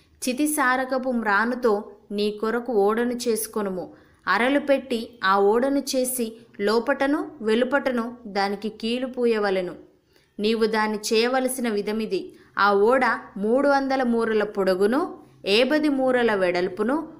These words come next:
ముప్పది మూరల ఎత్తును గలదై ఉండవలెను. ఆ ఓడకు కిటికీ చేసి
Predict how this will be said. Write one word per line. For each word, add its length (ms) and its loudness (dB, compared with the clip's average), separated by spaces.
ముప్పది 440 2
మూరల 400 2
ఎత్తును 680 -2
గలదై 400 2
ఉండవలెను. 600 0
ఆ 180 4
ఓడకు 720 2
కిటికీ 440 -4
చేసి 500 0